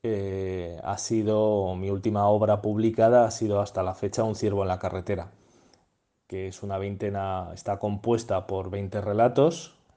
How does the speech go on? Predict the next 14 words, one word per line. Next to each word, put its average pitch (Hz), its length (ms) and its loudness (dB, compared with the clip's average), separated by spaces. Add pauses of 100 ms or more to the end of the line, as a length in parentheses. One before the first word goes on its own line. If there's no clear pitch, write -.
muy 101 160 -6
variados. 90 600 -6 (480)
Eh, - 200 -18
los 92 220 -10
hay 95 120 -2
históricos, 135 1080 6
o, 87 480 -6
y 92 80 -8
los 98 220 -4
hay 101 140 0
ambientados 101 500 0
en 110 60 0
la 98 60 0
actualidad, 95 640 -2